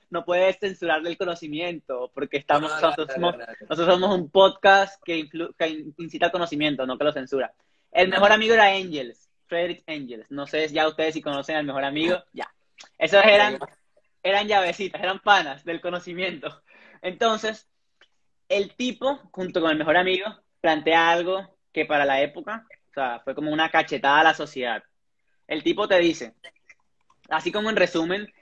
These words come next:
Speaker 1: que es un tema demasiado complicado porque él te lo mete con espiritualidad, con todas esas cuestiones,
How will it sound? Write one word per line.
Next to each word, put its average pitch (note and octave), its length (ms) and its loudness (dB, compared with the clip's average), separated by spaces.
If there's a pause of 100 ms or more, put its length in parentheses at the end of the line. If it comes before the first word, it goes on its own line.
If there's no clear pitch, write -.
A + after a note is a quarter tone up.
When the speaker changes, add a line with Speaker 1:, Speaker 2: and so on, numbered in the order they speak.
(160)
Speaker 1:
que C#3+ 160 0
es D3 60 -4
un D#3+ 160 -6
tema E3 300 0
demasiado C3 500 -2
complicado C#3 480 0
porque C#3 260 -8
él A#2+ 140 -4
te C#3 80 -2
lo C#3 100 2
mete C3 220 -2
con C3 280 -4
espiritualidad, A#2+ 960 4
con A#2+ 140 -6
todas B2 200 0
esas - 100 -20
cuestiones, C3 340 -4